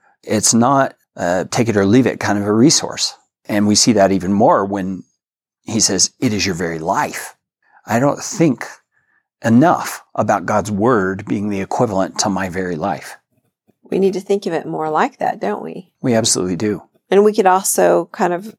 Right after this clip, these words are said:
Speaker 2: rephrase that saying where it says, "But this is your very life. This is your very marriage, your very home." If you want a good marriage, a godly marriage, a marriage that's pleasing to God,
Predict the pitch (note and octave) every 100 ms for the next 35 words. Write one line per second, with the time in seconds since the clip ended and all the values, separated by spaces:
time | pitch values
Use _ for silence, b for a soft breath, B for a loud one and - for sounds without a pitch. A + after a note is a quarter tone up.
0 | _ F3+ F3+ - F#3 A3 F#3+ - - -
1 | D#3+ D#3+ D#3+ E3 D#3 - F#3 D#3+ - E3
2 | - _ _ E3+ F#3 E3 E3 E3 E3+ E3
3 | D#3+ D#3+ G#3+ F#3 G3 - _ E3 G#3 -
4 | G3+ E3 F3 D#3+ D#3 D#3+ D#3 D#3 E3+ F#3+
5 | - - - - _ _ _ _ _ _
6 | _ _ _ - D3+ F3+ D#3+ D#3 D#3+ -
7 | F#3 F3+ - - _ _ _ _ - E3
8 | D#3+ D#3 F3 F3+ D#3+ E3+ D#3+ D#3+ D#3+ D#3+
9 | E3 E3 - - E3+ D#3+ D#3+ D#3 D#3 D#3
10 | D#3 D#3+ D#3 D#3+ D#3+ - - - E3+ D#3
11 | D#3+ D#3 F3 D#3 D#3 D#3 D#3